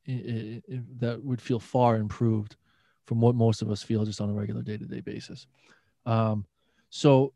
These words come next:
so anyway, that, that kinda kicked off for me, you know, a lot of deep thinking of, like, wow, we, we're living in this world where, and we've talked about this on other shows, where, like, everybody is suffering,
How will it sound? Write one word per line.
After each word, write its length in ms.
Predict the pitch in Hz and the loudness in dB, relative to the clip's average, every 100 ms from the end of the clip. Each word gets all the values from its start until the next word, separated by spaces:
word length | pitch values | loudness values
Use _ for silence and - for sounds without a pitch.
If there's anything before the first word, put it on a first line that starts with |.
| - | 0
so 140 | - | 6
anyway, 180 | 175 147 | 8 10
that, 260 | 131 170 180 | 8 6 6
that 140 | 156 | 6
kinda 260 | - 208 135 | 6 4 2
kicked 380 | - 170 - 147 | 4 2 6 8
off 280 | 147 139 | 10 8
for 260 | - - 123 | 2 0 2
me, 580 | 123 151 151 123 117 - _ _ _ _ _ _ _ _ - | 2 4 4 2 -2 -8 _ _ _ _ _ _ _ _ 0
you 100 | 135 | 4
know, 140 | 123 | 6
a 20 | 117 | 6
lot 240 | 120 123 | 6 6
of 160 | 120 110 | 4 2
deep 240 | 139 135 | 0 0
thinking 600 | - 139 156 - - 123 _ _ | 0 2 2 0 -8 -8 _ _
of, 160 | 127 110 | -8 -4
like, 260 | 113 113 110 | -2 -4 -4
wow, 340 | 147 127 107 | -6 -4 -6
we, 300 | 110 110 120 | -4 -4 -4
we're 240 | 131 120 | -4 -2
living 380 | 117 127 151 147 | 2 2 2 2
in 80 | 123 | 0
this 180 | 110 - | -4 -2
world 400 | 117 131 123 110 | 2 6 4 2
where, 240 | 110 107 - _ _ _ _ _ | 0 -2 -8 _ _ _ _ _
and 260 | 127 117 123 | -2 0 0
we've 220 | 127 113 | -2 0
talked 240 | 131 120 117 | 2 0 0
about 80 | |
this 100 | 104 | -2
on 80 | 107 | 2
other 160 | 127 156 | 4 4
shows, 200 | - 104 | 2 -2
where, 100 | 107 | -2
like, 140 | 117 - | -4 2
everybody 560 | 131 143 123 113 107 | 6 6 6 4 2
is 240 | 107 101 - | -2 -4 -10
suffering, 560 | 131 - 170 - - | -10 -2 -2 -2 -12